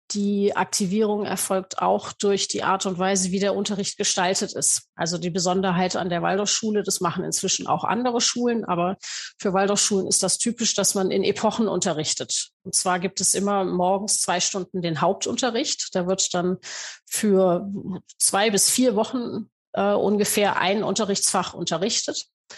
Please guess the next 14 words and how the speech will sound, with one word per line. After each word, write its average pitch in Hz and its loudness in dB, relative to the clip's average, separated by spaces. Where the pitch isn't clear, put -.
Und 208 2
in 202 2
diesen 214 0
zwei 190 2
Stunden, 214 -2
das 196 0
wird 190 -2
durchrhythmisiert 220 0
auch, - -4
dass 190 0
die 208 0
Schüler 196 0
erstmal, 185 0
ähm, 170 -4